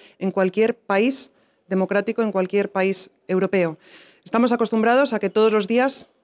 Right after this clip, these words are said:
pase algo y nunca pase nada. Nosotros le exigimos a Sánchez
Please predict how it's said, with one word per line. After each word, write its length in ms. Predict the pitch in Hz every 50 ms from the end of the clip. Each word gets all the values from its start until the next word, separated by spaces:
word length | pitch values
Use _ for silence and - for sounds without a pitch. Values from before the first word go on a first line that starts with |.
| _ _
pase 300 | _ 220 208 - - 208
algo 400 | 202 208 226 240 285 330 349 - _ _ _ _ _
y 80 | - 190
nunca 280 | 202 208 202 - 202
pase 240 | - 196 190 - 196
nada. 280 | 190 180 175 170 160 - _ _ - - - _ _
Nosotros 640 | 202 202 190 - 262 254 277 302 330 320 - - - _ _
le 100 | - 190
exigimos 760 | 185 - - 214 196 - 233 254 269 285 320 330 - - - _ _ _ _
a 120 | _ 185 185
Sánchez 560 | - 196 196 214 214 - 262 294 311 -